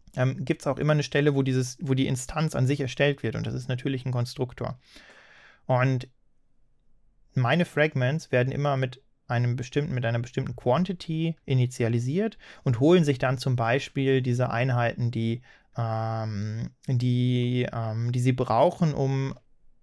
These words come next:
in ihrem Bereich dann entsprechend das User-Interface zu initialisieren. Also ich zeige Ihnen das kurz,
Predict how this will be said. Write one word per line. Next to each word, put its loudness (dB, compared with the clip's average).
in 2
ihrem 4
Bereich 2
dann 0
entsprechend -2
das -4
User-Interface 0
zu -6
initialisieren. 0
Also -8
ich -20
zeige -18
Ihnen -8
das -12
kurz, -4